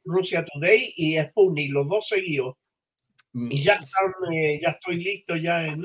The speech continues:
Speaker 1: en uno. Ah,
Speaker 2: Otro
Speaker 1: y
Speaker 2: nivel.
Speaker 1: No.
Speaker 2: Otro nivel. Nosotros recomiendo siempre el programa El Zoom de R T,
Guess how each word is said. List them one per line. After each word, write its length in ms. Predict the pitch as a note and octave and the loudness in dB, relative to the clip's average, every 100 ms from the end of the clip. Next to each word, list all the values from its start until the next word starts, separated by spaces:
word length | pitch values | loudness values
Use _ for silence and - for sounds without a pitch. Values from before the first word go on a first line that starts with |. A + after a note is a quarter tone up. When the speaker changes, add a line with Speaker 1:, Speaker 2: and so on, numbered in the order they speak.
| D#3+ | -4
Speaker 1:
en 140 | E3 D#3 | -4 -4
uno. 240 | B2+ B2 _ _ _ _ _ _ _ - _ - | -8 -10 _ _ _ _ _ _ _ -20 _ 4
Ah, 140 | D#3+ | 6
Speaker 2:
Otro 200 | G#3 G#3+ | 8 6
Speaker 1:
y 40 | G#3 | 4
Speaker 2:
nivel. 420 | E3+ G#2+ - - _ _ _ _ _ _ | 2 0 -6 -16 _ _ _ _ _ _
Speaker 1:
No. 120 | C#3 D#3 | 0 0
Speaker 2:
Otro 200 | C3+ C#3+ | 2 0
nivel. 260 | A#2+ G2 B2+ - _ | -2 -4 -8 -12 _
Nosotros 500 | D3 D3+ G#3 G3+ G3+ | -4 2 4 6 4
recomiendo 540 | C#3+ F3 E3+ F#3 F#3+ F3+ | 4 4 6 4 4 2
siempre 420 | G#3+ G#3+ G#3+ G3+ | 4 2 2 -2
el 80 | G3 | 0
programa 460 | E3 F3 F#3+ F#3+ D#3+ | 2 4 4 4 4
El 160 | D3+ | 2
Zoom 360 | C3+ A3+ A#3 A3 | 2 2 2 6
de 80 | A3 | 6
R 180 | G#3+ | 6
T, 340 | G#3 A#3+ B3+ | 6 4 2